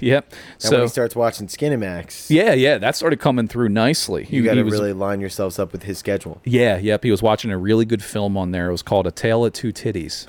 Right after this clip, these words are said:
Speaker 2: <laughs>
Speaker 1: The, the movie is better than the book.
Speaker 2: I'll tell you what, dude. I, I'm a book guy.
Speaker 1: <laughs> Yeah, but this
Speaker 2: Uh,
Speaker 1: one, I mean, <laughs>
Speaker 2: yeah.
Speaker 1: paint your own picture if you want. But, uh,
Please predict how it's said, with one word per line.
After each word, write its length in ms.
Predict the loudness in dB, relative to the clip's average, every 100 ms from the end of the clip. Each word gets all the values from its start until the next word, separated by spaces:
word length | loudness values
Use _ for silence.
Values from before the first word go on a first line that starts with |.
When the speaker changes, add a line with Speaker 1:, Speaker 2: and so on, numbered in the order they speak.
| -4 -2
Speaker 2:
<laughs> 680 | -2 -6 -6 -8 -6 -10 -10 -20 -12
Speaker 1:
The, 440 | -6 -2 0 0 -2
the 120 | -2
movie 340 | 2 4 4 2
is 100 | 2
better 280 | 2 2 2
than 140 | 0
the 80 | 0
book. 300 | 2 2 2
Speaker 2:
I'll 120 | 0
tell 240 | 0 0 2
you 80 | 2
what, 280 | 4 4 4
dude. 160 | 2
I, 200 | 4 4
I'm 200 | 2 0
a 60 | 0
book 280 | 0 0 0
guy. 260 | 0 2
Speaker 1:
<laughs> 480 | 4 2 2 0 4
Yeah, 100 | 4
but 140 | 2 2
this 220 | 2 4
Speaker 2:
Uh, 40 |
Speaker 1:
one, 160 | 2 4
I 60 | 0
mean, 280 | 0 0
<laughs> 320 | 0 -2 -4 0
Speaker 2:
yeah. 180 | 4
Speaker 1:
paint 160 | 4 4
your 120 | 4
own 140 | 4 2
picture 400 | 0 2 4 4
if 140 | 4
you 100 | 4
want. 340 | 6 4 0
But, 280 | 2 4 6
uh, 200 | 6 4